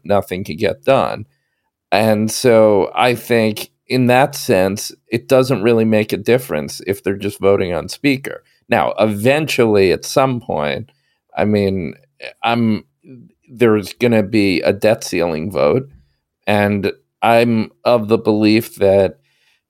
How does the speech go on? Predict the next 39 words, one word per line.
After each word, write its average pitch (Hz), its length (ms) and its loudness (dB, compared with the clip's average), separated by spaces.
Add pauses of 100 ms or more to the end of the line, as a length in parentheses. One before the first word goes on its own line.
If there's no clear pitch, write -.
(320)
spending, 123 840 2
and, 98 180 -2
you 107 180 2
know, 82 100 2
I've 104 180 2
been 107 180 0
ba-, - 300 -2
pounding 107 480 0
on 95 140 -2
the 90 80 -4
table 92 360 0
for 98 180 -4
years 95 360 -2
and 85 140 -8
years 107 380 2
about 92 340 2
Republicans 95 580 -4
cutting 82 340 -6
spending, 104 580 -2
but 87 180 0
I 82 260 0 (120)
think 90 300 -8
that, 87 320 4 (480)
you 87 180 -4
know, 64 60 -10 (100)
just - 340 0
deciding 104 520 0
to 90 120 -6
take - 300 -6
the 98 80 -12
stand 82 440 -4 (120)
at 101 200 2
a 98 80 2
debt 87 360 -2
ceiling 80 760 -4
is 104 200 0
a 101 60 -6
bad 87 560 0 (140)
idea. 90 560 -2